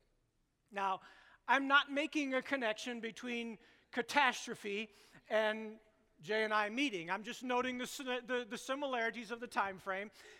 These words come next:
The, the, the, the Space Shuttle Challenger was scheduled to launch on January twenty-eighth,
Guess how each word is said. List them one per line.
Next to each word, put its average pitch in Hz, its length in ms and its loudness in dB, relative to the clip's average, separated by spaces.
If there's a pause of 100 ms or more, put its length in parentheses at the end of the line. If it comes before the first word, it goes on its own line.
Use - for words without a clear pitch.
(420)
The, 247 120 -2 (200)
the, 226 160 0 (440)
the, 226 280 -2
the 220 80 -8
Space 339 380 0
Shuttle 285 280 0
Challenger 226 500 0
was 226 200 -6
scheduled 302 400 -4
to 311 80 -2
launch 214 400 0
on 226 120 -6
January 233 540 -2
twenty-eighth, 196 600 -4